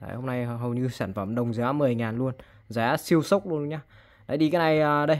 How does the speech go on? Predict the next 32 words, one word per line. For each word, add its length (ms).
nó 120
có 100
hướng 160
dẫn 120
sử 120
dụng 220
luôn 100
này. 160
Bước 140
một 200
thì 60
các 60
bác 180
vệ 140
sinh 200
sạch 200
sẽ 160
cái 100
bề 140
mặt 240
mà 340
các 120
bác 200
cần 180
dán. 280
Bước 80
hai, 280
đó, 140
đó 260
các 80
bác, 200
à, 180